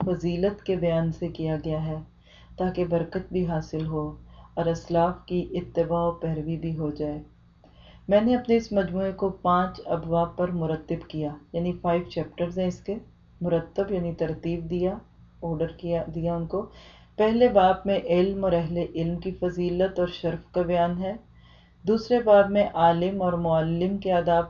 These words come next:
میں ہے کہ وہ طلباء اور اپنے درس میں کن باتوں کا خیال رکھے۔ تیسرے باب میں متعلم کے آداب میں ہے، یعنی شاگرد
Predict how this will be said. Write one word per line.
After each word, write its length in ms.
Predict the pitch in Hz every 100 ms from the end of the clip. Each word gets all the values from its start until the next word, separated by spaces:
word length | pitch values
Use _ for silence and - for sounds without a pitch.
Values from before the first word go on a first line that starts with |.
| -
میں 280 | 185 185 185 - - _ 190
ہے 120 | 190
کہ 200 | 190 185
وہ 160 | 175 175
طلباء 400 | 170 170 175 190
اور 120 | 185 175
اپنے 300 | 165 170 165
درس 340 | 170 170 -
میں 140 | 170
کن 220 | 165 170 160
باتوں 340 | 156 156 175
کا 140 | 170
خیال 380 | 170 - 156 160 175
رکھے۔ 320 | 175 - 220 - - - - - -
تیسرے 340 | 220 226 262 247
باب 280 | 208 196 196 - -
میں 260 | 180 185 185
متعلم 800 | 175 170 170 - 165 175 196 196
کے 160 | 185
آداب 340 | 175 165 170 170 175
میں 140 | 180
ہے، 200 | 180 202 240
یعنی 240 | 185 151 165
شاگرد 560 | - 160 156 185 180